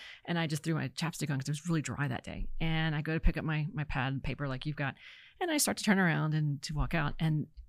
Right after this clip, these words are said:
the women next to me, <sighs> they were, they were making light of it, but I think it's the only way they could cope. They literally go, "What are you doing that for?" It had a little bit of color to it, but it was definitely for dryness. And they looked at me, "What are you doing that for?" And I said, "What,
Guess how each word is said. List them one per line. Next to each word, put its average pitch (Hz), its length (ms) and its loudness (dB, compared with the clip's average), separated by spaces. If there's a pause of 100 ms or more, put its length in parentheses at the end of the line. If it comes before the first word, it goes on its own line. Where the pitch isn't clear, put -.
(120)
the 160 160 4
women 196 300 6
next 170 220 2
to - 80 4
me, 135 320 2 (260)
<sighs> - 260 -10
they 156 120 0
were, 156 140 0
they 170 120 4
were 160 100 4
making 170 340 4
light 143 200 2
of 147 80 -2
it, 135 180 -2
but 143 200 0
I - 40 -8
think 170 120 2
it's 151 80 -2
the 170 60 2
only 160 100 2
way 151 80 2
they 135 100 0
could - 120 -8
cope. - 260 -4 (720)
They 151 200 4
literally 147 300 2
go, 131 100 0
"What 165 160 2
are - 40 -4
you 277 100 0
doing 220 180 0
that 285 160 2
for?" - 140 0
It - 20 0
had 240 120 2
a 208 40 4
little 190 140 8
bit 156 100 6
of 143 120 -2
color 147 340 2
to 170 200 2
it, 160 280 0
but 151 160 2
it 175 80 4
was 165 160 4
definitely 156 420 -2
for 139 540 -2
dryness. 127 500 -2 (800)
And 165 400 6 (100)
they 170 120 10
looked 165 180 6
at 160 40 6
me, 156 80 6
"What 196 100 6
are - 20 6
you 381 60 6
doing 381 160 6
that 302 180 4
for?" - 340 0
And 165 120 -2
I 160 40 -2
said, 151 200 -4
"What, 165 120 2